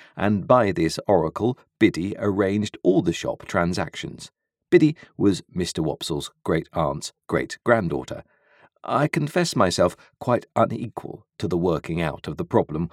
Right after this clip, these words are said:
what relation she was to Mister Wopsle. She was an orphan, like myself. Like me, too, had been brought up by hand. She was most noticeable, I thought, in respect of her extremities, for her hair always wanted brushing,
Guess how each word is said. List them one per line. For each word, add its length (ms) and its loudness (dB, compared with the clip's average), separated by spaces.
what 260 0
relation 460 -2
she 180 -6
was 360 -2
to 100 -6
Mister 260 -8
Wopsle. 420 -12
She 180 0
was 160 10
an 80 2
orphan, 560 0
like 240 -2
myself. 500 -2
Like 280 -6
me, 220 -4
too, 440 2
had 160 0
been 140 6
brought 300 6
up 260 -4
by 180 4
hand. 460 -8
She 180 0
was 180 -2
most 400 2
noticeable, 680 0
I 140 2
thought, 320 2
in 100 2
respect 460 0
of 80 -6
her 280 2
extremities, 760 -2
for 300 2
her 180 0
hair 460 4
always 560 2
wanted 320 -2
brushing, 420 0